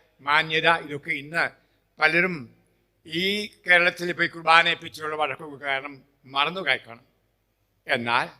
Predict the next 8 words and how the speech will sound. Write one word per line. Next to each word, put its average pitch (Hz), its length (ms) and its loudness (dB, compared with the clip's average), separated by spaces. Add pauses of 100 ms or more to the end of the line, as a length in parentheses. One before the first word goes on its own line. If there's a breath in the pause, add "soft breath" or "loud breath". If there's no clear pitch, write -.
(920)
കർത്താവ് 151 420 6
വചനത്തിലൂടെ 147 800 -2
ഹെബ്രായക്കാർക്ക് 151 720 2
എഴുതിയ 139 180 -12
ലേഖനം 139 380 -2 (640)
അഞ്ച് 147 300 0
നാലിൽ 151 460 6
പറയുന്നു, 135 520 -4